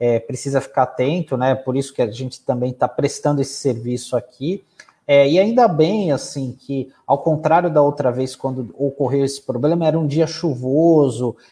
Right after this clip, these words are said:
enfim, né? Que é, a, o deslocamento sempre é mais complicado. É, ontem o tempo ajudou nesse sentido, né? Mas,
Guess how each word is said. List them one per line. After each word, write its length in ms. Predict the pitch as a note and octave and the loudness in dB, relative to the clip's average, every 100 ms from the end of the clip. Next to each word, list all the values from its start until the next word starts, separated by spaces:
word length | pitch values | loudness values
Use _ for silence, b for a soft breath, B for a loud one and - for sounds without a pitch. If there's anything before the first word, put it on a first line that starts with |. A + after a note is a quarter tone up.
| b | b
enfim, 580 | C#3+ C3+ - C3 A#2+ A#2 | -4 -4 -8 -8 -6 -4
né? 180 | B2 A#2+ | -2 -4
Que 240 | - B2+ | -6 -6
é, 120 | A#2 - | -6 -8
a, 300 | F2 D2+ G#2 | -16 -14 -12
o 160 | G#2+ C#3 | -8 -6
deslocamento 600 | D3+ D3+ D3+ C#3 D3+ - | 2 2 2 0 -2 -4
sempre 360 | - F3+ F3 | -4 -2 0
é 20 | E3 | 2
mais 220 | D#3 D#3 | 2 0
complicado. 760 | - D3+ D#3+ - B2 A#2 A2 - b b b | -4 -4 -6 0 2 2 -2 -10 b b b
É, 180 | B2 B2 | 2 4
ontem 420 | D3+ E3+ F#3 F3+ | 4 2 0 0
o 120 | E3 | -2
tempo 320 | E3+ E3+ E3+ | -2 -2 2
ajudou 480 | D#3+ D#3 F3 D#3 D3+ | 2 2 2 4 4
nesse 300 | C#3+ C3 - | 2 -2 -8
sentido, 680 | - D#3+ D3 - A#2 G#2 G#2+ | -8 -8 -8 -8 -8 -8 -6
né? 160 | A#2 | -6
Mas, 400 | A#2+ B2 C3+ - | -2 -2 -4 -10